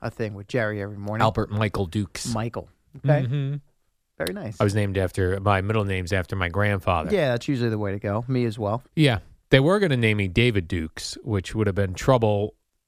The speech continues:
Speaker 2: they hadn't known it at the time, but then there was that guy who was, like, in the K K K, and his name was David Duke. So
Speaker 1: Mm,
Speaker 2: that would have
Speaker 1: yeah.
Speaker 2: been a real problem for me growing up.
Speaker 1: Right.
Speaker 2: So,
Speaker 1: Kinda like Joel Rifkin.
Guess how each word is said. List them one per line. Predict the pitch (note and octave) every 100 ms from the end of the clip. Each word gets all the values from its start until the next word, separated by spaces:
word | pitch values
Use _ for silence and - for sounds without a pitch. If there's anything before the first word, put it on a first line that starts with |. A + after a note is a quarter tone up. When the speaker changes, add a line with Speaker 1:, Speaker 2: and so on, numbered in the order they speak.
| _ C3+
Speaker 2:
they | A#2
hadn't | A#2 G#2+ A2
known | A2 G2+
it | G2
at | F#2+
the | G2+
time, | - A2 G2+
but | F#2
then | G2 G2+
there | F#2+
was | F#2+ F#2
that | F#2+ F2
guy | G2 F#2
who | G2
was, | F#2 F2+
like, | F2+
in | F#2+
the | F2+
K | - G#2 F2+
K | G2+ F2+
K, | - A2 F#2+
and | F2+
his | G#2 F#2+
name | G2 F#2
was | F2+
David | F#2 F#2+ E2+ E2+
Duke. | F#2+ - D#3+
So | D3 B2 G2
Speaker 1:
Mm, |
Speaker 2:
that | G#2+ A2
would | G#2+
have | G#2+
Speaker 1:
yeah. | G#2
Speaker 2:
been | F#2+
a |
real | F#2 A#2 D#3+ D#3 D#3
problem | C#3+ C#3+ C3+ B2+
for | A#2 B2+
me | A#2+
growing | A2+ A#2+ A2+ A2
up. | G#2 E2+
Speaker 1:
Right. | A#2 G2+ F#2+
Speaker 2:
So, | - G2+ F2+ F2 - - -
Speaker 1:
Kinda | B2+ A#2
like | A2+ -
Joel | B2 A2
Rifkin. | A2+ A2 - G#2+